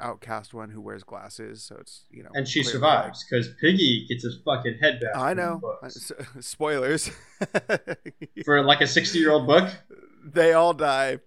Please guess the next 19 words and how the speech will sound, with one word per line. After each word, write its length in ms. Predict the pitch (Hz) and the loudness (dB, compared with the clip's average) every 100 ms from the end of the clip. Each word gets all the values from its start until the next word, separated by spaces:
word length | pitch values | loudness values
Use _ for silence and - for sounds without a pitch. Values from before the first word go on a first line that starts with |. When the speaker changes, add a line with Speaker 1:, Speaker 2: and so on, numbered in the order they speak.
| _ | _
Speaker 1:
Spoilers. 680 | - 143 135 123 127 135 - | -18 -4 -4 -2 -6 -8 -10
<laughs> 60 | - - - - - | -16 -14 -8 -6 -8
Yeah. 380 | - - - - 175 180 151 | -14 -12 -12 -18 -18 -20 -16
I 60 | 202 | -10
don't 140 | 214 | -6
know. 260 | 131 143 185 | -4 -4 -6
Who, 160 | 220 226 | -10 -10
who 160 | 175 190 | -6 -4
knows 240 | 240 208 | -2 -4
how 140 | - 143 | -4 -4
old 140 | 131 | -6
the 80 | 123 | -10
people 240 | 110 120 | -14 -12
who 80 | 117 | -10
listen 200 | 127 127 | -12 -14
to 60 | 120 | -14
this 160 | 117 - | -14 -10
podcast 480 | 117 113 120 117 | -10 -8 -12 -12
are? 240 | 117 113 | -14 -14